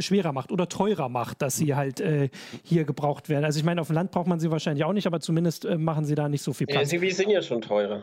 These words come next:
Speaker 1: Ja, genau, das ist, das ist tatsächlich ein, äh, ein spannender, äh, spannender Aspekt, dann ist es noch vielleicht noch nicht teuer genug.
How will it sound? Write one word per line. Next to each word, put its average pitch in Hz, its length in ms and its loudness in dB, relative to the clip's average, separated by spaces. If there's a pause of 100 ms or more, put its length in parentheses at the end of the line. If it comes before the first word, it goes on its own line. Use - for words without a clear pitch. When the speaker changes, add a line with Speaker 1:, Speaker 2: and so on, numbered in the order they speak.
(200)
Speaker 1:
Ja, 185 340 2
genau, 180 280 0
das 165 200 0
ist, 196 300 0
das 190 140 2
ist 180 100 -2
tatsächlich 175 360 2
ein, 151 320 0
äh, 160 260 2
ein 156 160 2
spannender, 143 840 0
äh, 135 40 2 (320)
spannender 143 360 -2
Aspekt, 139 400 -2
dann 143 100 -2
ist 147 80 -2
es 151 140 -2
noch 151 100 0
vielleicht 147 240 -2
noch 147 80 -2
nicht 135 140 -6
teuer 143 180 -2
genug. 135 160 -4